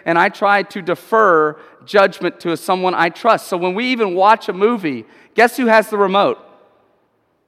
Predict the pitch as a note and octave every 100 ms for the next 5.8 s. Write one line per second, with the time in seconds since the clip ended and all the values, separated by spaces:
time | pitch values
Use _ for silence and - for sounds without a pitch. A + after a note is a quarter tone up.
0 | _ _ _ _ _ _ _ _ _ _
1 | _ _ _ _ _ _ F#3 G#3+ G#3+ F#3
2 | - E3 G3 F3 E3 E3 E3 E3 - -
3 | A#3+ A#3 G#3 G#3 G3 F#3 F3 D#3+ D#3 E3+
4 | E3 D3+ D#3+ D3+ D3 C#3+ B2+ - - F3
5 | G3 F#3+ - F#3 F3 C#3+ A2+ F2